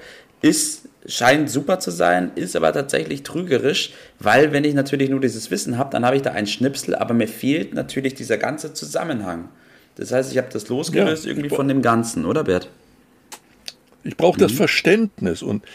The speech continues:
Speaker 2: erst mit, äh, der Erfahrung, mit der Anwendung, äh, entsteht dann Können. Ich muss damit dann anderen Nutzen bieten. Wenn ich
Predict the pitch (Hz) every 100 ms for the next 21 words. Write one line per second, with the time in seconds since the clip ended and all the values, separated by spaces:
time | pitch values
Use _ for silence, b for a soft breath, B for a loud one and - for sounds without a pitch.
0 | B B - 147 180 180 - 170 165 160
1 | - _ - 143 120 120 127 - - 117
2 | 127 170 190 165 143 135 - 101 - -
3 | - - 214 226 190 131 135 127 143 151
4 | 165 175 214 - - b b b b b
5 | b _ - 127 131 135 - _ _ 180
6 | - - 143 - 170 - 147 135 - _
7 | _ _ _ _ _ - 151 196 202 117
8 | 95 - - - 165 - - - 165 180
9 | 175 139 143 147 - 220 175 151 170 196
10 | 294 - - 110 98 98 104 104 - -
11 | - - B B B - 143 190 175 -